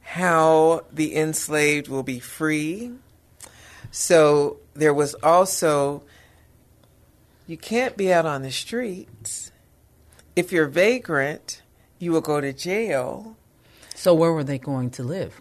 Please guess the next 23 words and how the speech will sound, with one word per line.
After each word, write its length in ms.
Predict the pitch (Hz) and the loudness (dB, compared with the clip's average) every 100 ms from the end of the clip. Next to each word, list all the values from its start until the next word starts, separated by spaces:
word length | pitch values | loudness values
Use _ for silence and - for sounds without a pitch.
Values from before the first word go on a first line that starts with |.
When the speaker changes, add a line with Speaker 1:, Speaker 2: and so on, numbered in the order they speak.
| - | 0
Speaker 1:
And 220 | 175 170 | 2 4
work 260 | 165 175 175 | 4 4 2
for 180 | - 160 | 2 2
municipalities 1160 | 156 151 151 165 156 185 208 226 214 180 156 - | 2 0 0 -2 -2 2 4 2 -2 -2 -2 -4
for 320 | - 185 165 | 0 4 4
free. 760 | 165 - 151 135 120 113 240 - _ _ _ _ _ _ _ _ _ - - - - - - - _ | 4 -2 2 2 2 -4 -8 -12 _ _ _ _ _ _ _ _ _ -20 -20 -20 -18 -18 -20 -20 _
So 260 | - - 196 | -6 -4 -4
what 260 | 180 240 349 | 0 -2 -2
is 240 | 330 - | -8 -8
this 200 | 190 - | -8 -8
thing 300 | 170 139 143 | -8 -8 -8
called 320 | - 156 - | -10 -12 -14
freedom? 480 | - 139 - - - - - _ _ _ _ _ _ _ _ _ _ _ _ _ _ _ _ - - - - _ | -14 -12 -12 -14 -18 -20 -20 _ _ _ _ _ _ _ _ _ _ _ _ _ _ _ _ -20 -20 -20 -20 _
We're 100 | 160 | -6
happy. 600 | 151 175 202 - 165 165 - _ _ _ _ _ _ _ | -4 -4 -6 -10 -12 -14 -20 _ _ _ _ _ _ _
We're 120 | 170 | -4
dancing. 720 | 165 175 190 202 - 156 160 196 _ _ _ _ - | 0 -2 -2 -6 -10 -10 -12 -18 _ _ _ _ -14
But 100 | 202 | -8
really, 260 | 190 214 190 | -4 -2 -2
where 200 | 170 180 | -2 -4
can 240 | - 165 | -4 -6
we 120 | 147 143 | -6 -8
go? 440 | 147 165 143 | -8 -8 -10